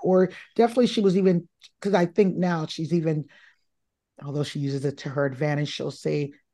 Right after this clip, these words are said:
"No, I don't wanna clean up. I don't, I don't, I don't want to clean up. I don't, I don't, I don't, I don't like to clean up." And so, um, yeah. Um, so yeah, I definitely was not taught that. And when you speak of being, your hair being touched,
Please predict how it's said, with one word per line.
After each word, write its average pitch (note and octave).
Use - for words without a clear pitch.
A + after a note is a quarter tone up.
"No, E3+
I E3+
don't D#3+
wanna E3
clean C#3+
up. B2+
I D3+
don't, -
I D#3
don't, D3
I D#3
don't D#3
want D3+
to -
clean C#3
up. -
I -
don't, -
I D#3
don't, D#3
I E3
don't, D#3+
I F3
don't E3+
like G3
to G3
clean D3
up." C3
And D#3
so, D#3
um, D3
yeah. D#3+
Um, D3
so G#3+
yeah, F3+
I D3+
definitely F#3+
was D#3
not D3
taught -
that. C#3+
And D#3
when D#3
you D#3+
speak F3+
of D#3+
being, D3
your D3
hair D3+
being D3
touched, C#3